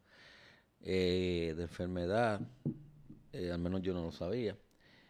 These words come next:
Y me sorprendió esa, esa partida de,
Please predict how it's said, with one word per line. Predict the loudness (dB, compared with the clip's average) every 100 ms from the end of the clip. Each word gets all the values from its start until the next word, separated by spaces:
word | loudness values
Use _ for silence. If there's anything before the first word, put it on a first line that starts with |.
| _ -8
Y | -2
me | 0
sorprendió | 0 -2 -2 -4 -2 -4
esa, | -2 0 0 -2
esa | -4 -4
partida | 0 -2 -2 -6 -4 -2 -4 -6 -12 _ _ _ _
de, | -6 -2 -2 -2 -4 -8 -12